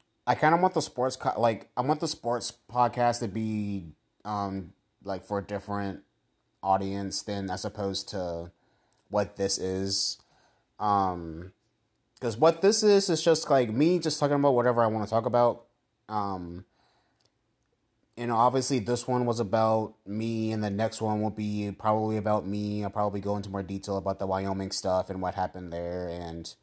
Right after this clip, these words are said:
how I was when I came back and all the crazy stories that I have and all that stuff. Um, but after that, it'll probably just be, like, random news,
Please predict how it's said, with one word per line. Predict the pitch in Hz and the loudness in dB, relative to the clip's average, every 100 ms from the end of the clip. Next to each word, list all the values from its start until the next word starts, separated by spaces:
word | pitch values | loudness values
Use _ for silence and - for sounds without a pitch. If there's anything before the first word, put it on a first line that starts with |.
| _ _ _ _ _ - | _ _ _ _ _ -6
how | 107 101 | 2 4
I | 98 | 4
was | 95 95 92 | 4 0 -2
when | 95 | -8
I | |
came | - 85 | -8 -8
back | 82 85 87 - - _ _ _ _ _ _ _ _ - | -4 -2 -2 -6 -18 _ _ _ _ _ _ _ _ -14
and | 92 | -6
all | 95 92 | -2 -2
the | |
crazy | 95 104 104 | -2 -4 -4
stories | - 90 87 85 | -4 -4 -4 -4
that | 85 | -6
I | |
have | 85 87 82 | -4 -6 -6
and | 85 | -6
all | 82 | -6
that | 82 | -6
stuff. | - 78 73 - - _ _ _ _ _ 92 | -6 -6 -8 -10 -18 _ _ _ _ _ -8
Um, | 95 90 82 78 71 _ _ _ _ _ _ _ _ _ _ _ _ _ _ _ - | -6 -6 -8 -12 -16 _ _ _ _ _ _ _ _ _ _ _ _ _ _ _ 0
but | 113 | 4
after | 127 - | 4 4
that, | 113 123 | 2 4
it'll | 117 104 | 4 2
probably | 127 139 | 2 2
just | 139 123 | 0 -2
be, | 131 | -2
like, | 123 113 | -2 -2
random | 107 117 110 107 | -2 -2 0 0
news, | 107 107 107 107 104 - - - | 0 0 -2 -2 -2 -2 -4 -8